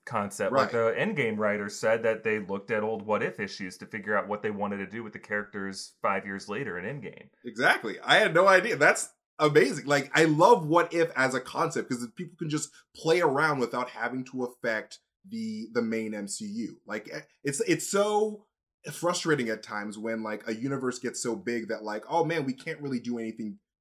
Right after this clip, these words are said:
Speaker 2: crazy to it." Like, we're not, we know that the M-, Marvel Earth is not going to explode in the Marvel comics. Like, it's never going to fully die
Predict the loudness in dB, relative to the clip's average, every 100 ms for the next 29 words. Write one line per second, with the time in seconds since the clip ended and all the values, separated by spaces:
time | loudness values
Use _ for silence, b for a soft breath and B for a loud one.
0 | -18 -10 -4 -2 -2 -6 -10 -6 -2 0
1 | 2 2 0 0 2 2 0 -4 -2 -2
2 | 0 0 2 2 2 -2 -4 -4 -6 -6
3 | -4 -6 -6 -8 -10 -6 -6 -8 -12 -10
4 | -8 -8 -12 -14 -16 _ -20 -20 -2 -2
5 | 2 6 6 6 4 4 2 -2 -2 0
6 | -4 -10 0 2 2 -2 -12